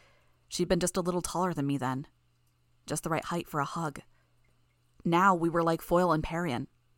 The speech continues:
I was taller, receiving comfort from someone shorter than me. I'd underestimated her.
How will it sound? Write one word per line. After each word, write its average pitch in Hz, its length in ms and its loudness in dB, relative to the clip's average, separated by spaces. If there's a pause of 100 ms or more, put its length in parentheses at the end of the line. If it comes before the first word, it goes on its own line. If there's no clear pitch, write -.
(200)
I 135 140 -2
was 156 100 0
taller, 170 500 0 (100)
receiving 170 340 0
comfort 185 380 0
from 156 100 -4
someone 165 260 2
shorter 170 360 -2
than 139 120 -4
me. 135 240 -2 (1500)
I'd 165 100 -2
underestimated 160 600 0
her. 127 260 -8